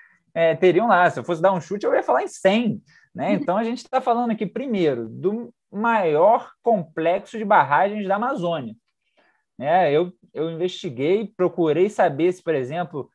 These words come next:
Speaker 1: Carajás tinha mais barragens, não consegui identificar mais barragens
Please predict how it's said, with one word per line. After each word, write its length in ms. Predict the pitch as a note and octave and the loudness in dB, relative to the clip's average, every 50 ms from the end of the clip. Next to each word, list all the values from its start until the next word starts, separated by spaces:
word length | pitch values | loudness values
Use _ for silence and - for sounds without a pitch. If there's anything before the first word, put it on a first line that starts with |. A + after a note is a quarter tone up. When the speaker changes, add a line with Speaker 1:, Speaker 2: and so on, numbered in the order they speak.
| _ - | _ -4
Speaker 1:
Carajás 760 | E3 D#3+ E3 D#3 C#3 B2 B2 A2 A#2+ C3+ D3+ F3 F#3 - - | -2 0 2 2 0 0 -2 -4 -2 -2 0 -2 -2 -6 -10
tinha 320 | - - - E3+ D#3+ D3 | -14 -14 -12 -8 -8 -8
mais 320 | C3 C3 C#3 C#3+ D#3 D#3 D3 | -8 -6 -6 -6 -6 -6 -6
barragens, 600 | D3 B2+ B2+ C3 D3+ F3+ G3 G3 F3+ E3+ E3+ - | -8 -8 -8 -8 -8 -8 -8 -8 -10 -10 -10 -10
não 300 | D#3 E3 D#3+ E3 F#3+ G#3 | -10 -8 -6 -4 -4 -4
consegui 300 | A#3 A#3 A3 - F3+ D#3+ | -4 -6 -6 -6 -8 -8
identificar 580 | F#3 G3 A3 A3 - - G#3+ - - F3+ F#3+ G3 | -6 -6 -8 -8 -10 -10 -10 -4 0 0 0 2
mais 180 | F3+ F#3+ G#3+ | 0 -2 0
barragens 640 | G3+ G3+ F#3 D3 D3 D3 E3 F#3+ G3 G#3+ A3 - - | 2 0 0 2 2 0 0 0 -2 -4 -8 -10 -12